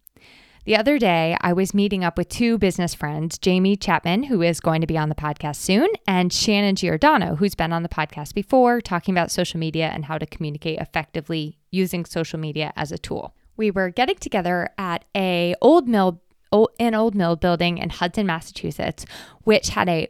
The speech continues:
perfect co-working space for our day. I arrived so super excited and tossed everything into my bag, chucked my phone in there, uh,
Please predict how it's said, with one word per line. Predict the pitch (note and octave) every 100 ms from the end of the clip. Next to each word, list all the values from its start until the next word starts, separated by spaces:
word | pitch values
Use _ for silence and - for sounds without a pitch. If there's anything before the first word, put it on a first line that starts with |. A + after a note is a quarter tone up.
| -
perfect | - G4 F4+ -
co-working | A#3 F#3 F3 F3 E3+
space | - D#3+ -
for | -
our | D#3+
day. | D#3+ - - _ _ - - -
I | A3
arrived | A3+ G3 E3+ D#3+ A3
so | - - B3
super | D#4+ D#4 C#4
excited | D4 - D#3+ D#3+ D#3+ E3 -
and | D#3+ D3+ D#3 D#3
tossed | - A3 A#3
everything | D4 D4+ C4
into | B3
my | A3
bag, | F3 D3+ D#3
chucked | - -
my | C4+
phone | - A3 G#3
in | G#3
there, | G3+ G3 G3 F#3+
uh, | -